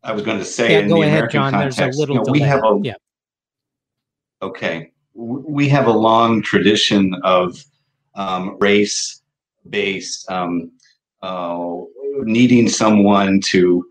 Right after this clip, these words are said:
Speaker 1: uh, look down on or be better than, dating back to, you know, the poor whites in the South s-, were, were recruited to side with the wealthy planters, even though they were getting, uh, extorted or, or abused as, uh,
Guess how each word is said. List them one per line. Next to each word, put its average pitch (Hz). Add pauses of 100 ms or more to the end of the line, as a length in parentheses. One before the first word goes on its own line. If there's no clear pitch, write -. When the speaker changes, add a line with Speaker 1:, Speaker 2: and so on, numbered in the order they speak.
(200)
Speaker 1:
uh, 90
look 110
down 110
on 95
or 90
be 95
better 101 (220)
than, 90
dating 95
back 92
to, 87
you 95
know, 87
the 87
poor 104
whites 95
in 90
the 85
South 98 (460)
s-, -
were, 92
were 101
recruited 95
to 104
side 92
with 95
the 95
wealthy 95
planters, 95
even 92
though 90
they 92
were 95
getting, 92 (380)
uh, 90 (120)
extorted 95
or, 90
or 92
abused 92
as, 85 (440)
uh, 151